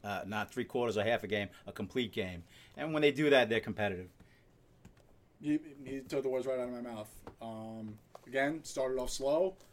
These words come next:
Speaker 2: which we have done a couple of times now, but we, we eventually turn it on. We, we need to play a full forty minutes because we turn it on. And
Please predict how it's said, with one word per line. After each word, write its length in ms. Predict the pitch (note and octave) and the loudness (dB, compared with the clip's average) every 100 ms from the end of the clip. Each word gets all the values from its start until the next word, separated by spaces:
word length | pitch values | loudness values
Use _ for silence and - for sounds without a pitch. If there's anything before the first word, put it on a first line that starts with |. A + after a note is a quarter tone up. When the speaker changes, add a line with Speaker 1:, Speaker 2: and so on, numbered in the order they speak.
| - - | -20 -12
Speaker 2:
which 160 | B2 A#2+ | -8 -2
we 80 | B2+ | -2
have 100 | A#2 | -2
done 220 | B2+ B2 | -4 -4
a 240 | A#2 A2+ | -6 -6
couple 200 | C#3 C3 | -4 -4
of 80 | B2+ | -4
times 280 | C3+ C3+ C#3 | -4 -6 -4
now, 200 | D#3 D#3+ | -4 -4
but 200 | C3 B2 B2 | -4 -6 -4
we, 160 | B2+ | -6
we 280 | D3+ C3 C#3 | -4 -2 0
eventually 480 | C3 B2 D#3 D#3+ D3 | 2 2 0 -2 -4
turn 300 | C#3 C3 A#2+ | -2 -2 -4
it 20 | A2 | -6
on. 300 | F2+ G#2 A2+ | -8 -12 -6
We, 120 | C3+ | -4
we 200 | C3 B2 | -2 -2
need 200 | C#3 D3 | -2 -2
to 80 | D3 | -2
play 220 | - C3 | -2 0
a 40 | A#2+ | -2
full 540 | - C3 B2+ A#2+ A#2 - | -2 -4 -2 -4 -6 -10
forty 480 | - A#2 A2+ A2+ | -8 -6 -4 -6
minutes 360 | G#2+ G#2 G2 - | -8 -10 -14 -14
because 540 | A#2 A#2+ A2+ A2 G#2 - - - _ - - - C3+ C#3 D3+ D#3 D3 C#3 | -12 -8 -8 -8 -10 -16 -20 -20 _ -20 -20 -10 -2 -2 -2 -8 -4 2
we 120 | E3 | 2
turn 260 | F3 E3 | 4 2
it 40 | C3+ | 2
on. 220 | A2+ A2+ | 0 -4
And 200 | B2+ | -6